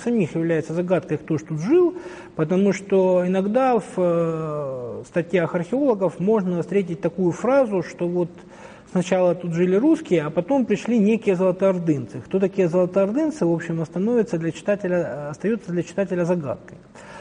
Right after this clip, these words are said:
А есть даже много, значит, версий, каким же образом эти города стали татарскими,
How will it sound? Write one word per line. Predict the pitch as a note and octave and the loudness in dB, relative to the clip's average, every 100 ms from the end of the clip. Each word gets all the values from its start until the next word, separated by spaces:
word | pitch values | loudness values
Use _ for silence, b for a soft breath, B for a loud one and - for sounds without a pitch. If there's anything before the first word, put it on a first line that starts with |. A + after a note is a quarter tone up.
| B B B - | B B B -6
А | D3+ D#3+ D3+ | -2 2 2
есть | D3+ D4 A#3+ | 4 2 4
даже | A3+ G#3+ | 2 2
много, | G#3 A3 B3+ A#3 G#3+ G3+ F#3 | 0 0 0 2 4 4 4
значит, | G3 G3 F3+ | 2 0 0
версий, | A3 C4+ A#3+ G#3 | 0 2 2 2
каким | F#3 F3+ A#3+ G#3 | 0 2 2 4
же | G3+ | 4
образом | A3+ A#3+ G3+ F#3+ F#3+ | 2 0 0 0 0
эти | F#3+ F3+ | 0 0
города | F#3 F#3 G3+ | 2 2 2
стали | G3+ - G3 | 0 0 0
татарскими, | F#3+ F#3+ G#3 D#3+ A2+ - - - | -2 -2 0 0 -4 -14 -16 -16